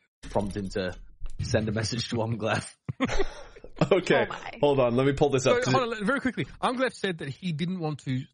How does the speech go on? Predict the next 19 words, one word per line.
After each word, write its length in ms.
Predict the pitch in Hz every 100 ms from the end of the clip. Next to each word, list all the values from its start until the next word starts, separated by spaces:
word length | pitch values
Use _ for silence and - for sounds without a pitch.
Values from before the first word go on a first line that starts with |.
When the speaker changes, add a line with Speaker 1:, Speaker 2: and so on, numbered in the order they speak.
| -
Speaker 4:
to 100 | 135
speak 300 | - 143 135
to 100 | -
Alan, 320 | - 110 104 104
that 140 | 117
Alan 240 | 127 131 127
actually 260 | 120 - 110
was 100 | -
trying 220 | 120 117
to 60 |
reach 180 | 113 113
someone 240 | - 107 104
else. 200 | 139 139
Is 80 |
that 60 | 135
what 80 | 120
he 80 | 110
said? 200 | 117 - -
Speaker 2:
Yeah. 220 | 160 110